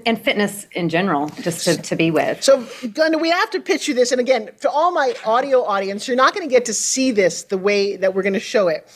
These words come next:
Speaker 2: but we're gonna do our best to verbally describe what you're seeing. And so there is a pole. Now, to be very clear, the only time I've ever seen a pole is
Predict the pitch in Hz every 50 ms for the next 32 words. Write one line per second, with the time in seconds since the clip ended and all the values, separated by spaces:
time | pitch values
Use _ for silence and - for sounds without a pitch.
0 | - - - - - 175 208 220 220 226 247 254 247 254 247 240 226 202 247 262
1 | 269 - - - - 233 196 202 196 170 233 240 233 254 254 247 233 196 226 -
2 | - 226 208 196 190 180 196 196 190 202 226 208 - - - 330 339 311 247 208
3 | 196 180 180 180 - _ _ _ - - - - - - _ - 233 247 - -
4 | - 277 262 262 247 220 269 277 269 240 302 349 392 427 440 - - - 262 -
5 | 247 - - 262 214 175 - - - - - _ _ _ _ _ _ _ _ _
6 | _ _ _ 220 226 233 254 240 294 302 247 302 349 392 415 415 - - 285 220
7 | 185 170 175 190 208 214 208 202 226 247 294 359 392 - 339 302 277 277 269 269
8 | 240 240 233 254 285 - - 302 302 339 - - 233 180 185 196 214 233 247 -
9 | _ _ 208 208 220 220